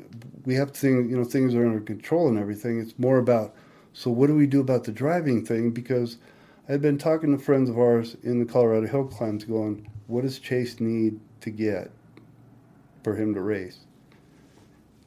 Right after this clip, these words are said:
And they said, uh, <clears throat> they said either his neurologist and his pediatrician need to sign a letter saying, "No, it's perfectly fine for a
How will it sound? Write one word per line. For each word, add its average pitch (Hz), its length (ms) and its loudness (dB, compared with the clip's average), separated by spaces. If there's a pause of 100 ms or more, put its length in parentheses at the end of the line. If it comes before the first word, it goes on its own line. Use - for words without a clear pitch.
(460)
And 117 160 0
they 117 120 6
said, 120 380 6
uh, 113 360 4 (580)
<clears throat> 104 220 -2 (560)
they 110 120 -4
said 110 460 0 (640)
either 123 460 4
his 107 300 -4
neurologist 120 800 4
and 123 260 2
his 117 400 0
pediatrician 123 960 0 (520)
need 113 220 0
to 110 80 -2
sign 113 280 -2
a 110 80 0
letter 110 260 2
saying, 113 300 -4
"No, 139 140 0
it's 110 100 -6
perfectly 120 480 -2
fine 120 420 0
for 104 300 -4
a 98 40 -10